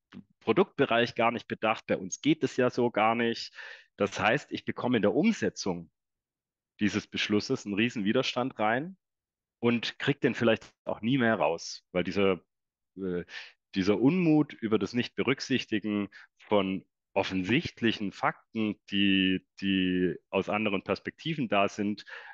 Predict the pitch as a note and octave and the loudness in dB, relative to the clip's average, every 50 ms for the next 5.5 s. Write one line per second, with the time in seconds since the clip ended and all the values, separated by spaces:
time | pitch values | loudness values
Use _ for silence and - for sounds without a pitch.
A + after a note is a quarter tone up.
0 | - _ - G2 G#2 A2+ A2+ G#2+ A2 F2+ G#2 G2+ F#2 G2+ G2+ G#2+ A#2 A2+ G2+ G2+ | -8 _ 0 0 0 0 0 -2 0 0 0 0 0 2 2 4 4 4 2 0
1 | - - - F2 F#2 F#2 G2 - - G2 F#2 E2+ F2+ F#2 E2+ F2 D#2+ E2+ E2+ F2 | -2 -4 -6 -2 -2 0 0 -2 -2 -4 -4 -4 -6 -8 -8 -8 -8 -8 -10 -12
2 | E2+ D#2+ - - - - - E2 E2 D#2+ C#2+ D2+ D#2 D2+ _ - - D#2+ E2+ - | -14 -18 -20 -20 -20 -18 -14 -12 -12 -12 -12 -14 -18 -18 _ -16 -14 -14 -14 -16
3 | - - _ _ - - - - - _ _ _ _ - A#2 A#2 A2+ A2 F#2 - | -20 -20 _ _ -20 -20 -20 -20 -20 _ _ _ _ 0 2 2 2 2 0 -2
4 | - - - _ _ _ _ _ _ _ _ _ _ _ _ _ _ _ _ _ | -4 -4 -6 _ _ _ _ _ _ _ _ _ _ _ _ _ _ _ _ _
5 | _ _ _ - G2 F#2+ E2+ - - - | _ _ _ -2 0 0 0 0 -2 -10